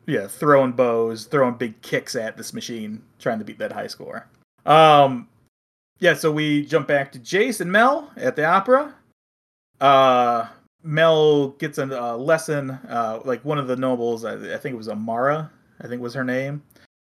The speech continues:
Like, Mel is teaching him about politics. Like, if you want to get, if you want things to happen the way you want them to,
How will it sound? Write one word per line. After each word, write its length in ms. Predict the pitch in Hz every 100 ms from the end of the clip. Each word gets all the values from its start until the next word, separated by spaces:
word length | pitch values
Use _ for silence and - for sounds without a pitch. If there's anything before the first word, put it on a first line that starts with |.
| _ _
Like, 140 | - 117
Mel 240 | 151 156
is 140 | 139 -
teaching 440 | - 151 131 123
him 320 | 113 107 107 - _ _ _ _ _
about 280 | - 113 -
politics. 680 | - 101 104 - - -
Like, 320 | 120 104 - - _ _
if 200 | - 131
you 120 | 139 156
want 360 | 160 175 165
to 180 | - 151
get, 300 | 143 147 - -
if 500 | 147 123 123 - 135
you 80 | 175
want 320 | 175 190 196
things 460 | - - 175 170 151
to 80 | 143
happen 380 | 151 143 139
the 80 | 127
way 120 | 127
you 220 | 127 123 135
want 380 | 120 131 120
them 160 | 120 113
to, 500 | - - 113 104 104